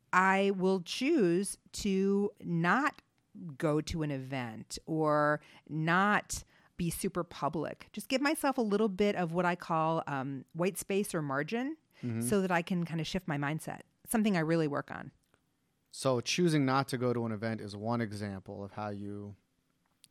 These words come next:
Speaker 2: reverse that victim mentality or the negative thinking. What would be another example for someone listening that it doesn't come naturally to them to be joyful?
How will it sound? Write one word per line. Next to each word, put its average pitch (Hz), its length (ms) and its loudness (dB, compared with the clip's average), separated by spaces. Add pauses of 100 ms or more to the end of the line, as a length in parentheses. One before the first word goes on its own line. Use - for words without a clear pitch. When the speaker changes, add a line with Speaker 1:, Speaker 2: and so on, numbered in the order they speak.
(100)
Speaker 2:
reverse 123 400 0
that 113 180 0
victim 117 400 0
mentality 110 560 0
or 107 180 -2
the 104 120 -4
negative 107 400 -2
thinking. 104 420 -10
What 127 160 0
would 127 140 0
be 127 100 4
another 113 400 2
example 104 540 -6
for 101 160 -10
someone 113 320 -2
listening 107 320 -4
that 104 260 -6 (480)
it 120 140 -2
doesn't 127 260 4
come 113 220 -2
naturally 110 400 0
to 107 100 -6
them 98 320 -4
to 107 100 -10
be 110 140 -4
joyful? 104 580 -4